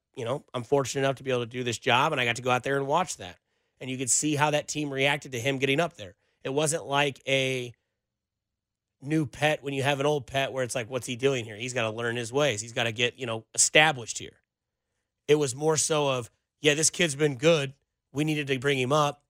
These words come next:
And Whit Merrifield was basically the guy that was like, "Hey, I'm cool moving around."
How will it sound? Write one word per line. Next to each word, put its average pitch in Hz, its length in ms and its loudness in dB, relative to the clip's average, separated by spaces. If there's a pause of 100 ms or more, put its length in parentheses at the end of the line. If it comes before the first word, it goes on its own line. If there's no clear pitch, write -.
(100)
And 120 140 -4
Whit 156 280 2
Merrifield 147 400 0
was 123 100 -4
basically 139 360 -4
the 131 60 0
guy 123 260 4
that 131 80 -4
was 120 140 -6
like, 123 180 -2
"Hey, 170 240 4 (680)
I'm 147 160 2
cool 190 220 0
moving 170 260 2
around." 139 320 0